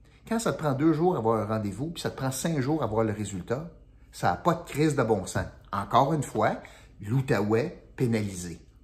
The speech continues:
Pourquoi on est la pire région ? Je me souviens, moi, à l'arrivée de Mathieu Lacombe en poste, ils ont sacré dehors le P D G du ciso en disant que c'était tout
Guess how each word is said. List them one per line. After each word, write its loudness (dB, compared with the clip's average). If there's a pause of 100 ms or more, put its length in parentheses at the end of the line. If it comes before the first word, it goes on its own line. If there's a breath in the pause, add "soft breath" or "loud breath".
Pourquoi 4
on 2
est 4
la 2
pire 0
région ? -2 (1500 loud breath)
Je -6
me -2
souviens, 0
moi, 0 (680)
à -6
l'arrivée -2
de -4
Mathieu -2
Lacombe 0
en -4
poste, -2
ils -6
ont -4
sacré 0
dehors 2
le 0
P -2
D 0
G -2
du -4
ciso -2
en 0
disant -2
que -4
c'était -6
tout 0